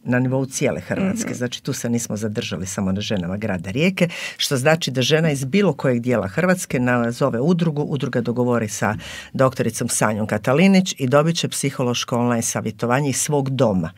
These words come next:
Speaker 2: Mhm.
Speaker 1: Znači, ne morate nigdje odlaziti, a, iz svog doma gdje ste najsigurnija, dobit ćete alate na koji način.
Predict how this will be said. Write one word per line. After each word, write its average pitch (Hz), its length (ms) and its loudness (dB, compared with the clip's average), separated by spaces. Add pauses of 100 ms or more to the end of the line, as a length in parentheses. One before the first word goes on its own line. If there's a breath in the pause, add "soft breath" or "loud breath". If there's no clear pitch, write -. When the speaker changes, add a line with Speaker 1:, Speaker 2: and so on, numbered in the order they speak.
Speaker 2:
Mhm. 107 240 -4
Speaker 1:
Znači, 156 260 0
ne 156 140 6
morate 123 300 0
nigdje 120 320 0
odlaziti, 135 880 2 (300 loud breath)
a, 127 300 4
iz 143 180 2
svog 135 280 2
doma 139 300 4
gdje 123 160 -2
ste - 180 -2
najsigurnija, 135 1080 2
dobit 127 300 0
ćete 123 240 -2
alate 120 500 2
na 113 120 2
koji 117 260 0
način. 92 420 -4